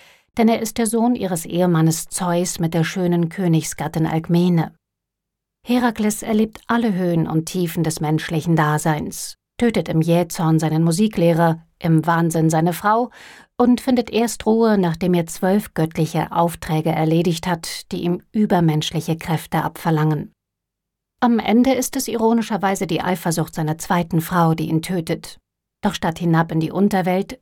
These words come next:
steigt er hinauf in den Götterhimmel und wird von Hera selbst mit ihrer Tochter Hebe vermählt.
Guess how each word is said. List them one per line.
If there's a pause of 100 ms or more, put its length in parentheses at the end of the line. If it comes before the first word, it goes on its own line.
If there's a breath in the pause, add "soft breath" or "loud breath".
steigt
er
hinauf
in
den
Götterhimmel (540 loud breath)
und
wird
von
Hera
selbst
mit
ihrer
Tochter
Hebe
vermählt.